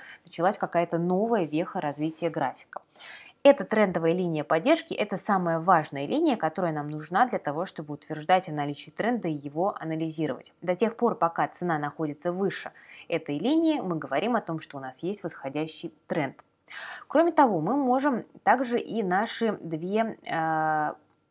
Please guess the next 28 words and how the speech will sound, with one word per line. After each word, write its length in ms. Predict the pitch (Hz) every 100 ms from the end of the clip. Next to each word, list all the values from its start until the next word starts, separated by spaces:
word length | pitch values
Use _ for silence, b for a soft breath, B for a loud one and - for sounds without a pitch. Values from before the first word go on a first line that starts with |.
| _ _
две 320 | 185 170 202 190
точки 400 | 202 185 - 190
максимумов 680 | 180 143 - 240 240 233
также 300 | - 226 220
соединить 680 | - 196 165 170 175 185 - _ _ -
линией. 380 | 185 156 131 -
Посмотрите, 540 | - 170 160 143 -
вот 180 | 165 156
мы 100 | 143
рисуем 440 | 151 - - 143 143 B B B B B
здесь 180 | 143 -
также 400 | 185 156 135 143
линию 560 | 190 165 160 247 403 - b b b b
и 160 | 330 349
можем 380 | 220 254 190
её 160 | 170 196
достроить, 680 | 170 170 - 185 151 135 - _ _ _ _ _ _ _ _ _ _
достроить 500 | 170 160 - 269 214
дальше. 380 | 156 131 - - - _ -
Ну 120 | 294
вот 140 | 226 -
примерно 400 | 147 165 160 143
вот 160 | 143
так, 160 | - - -
да, 80 |
оно 120 | 214 165
будет 260 | 131 131
выглядеть. 420 | - 85 82 -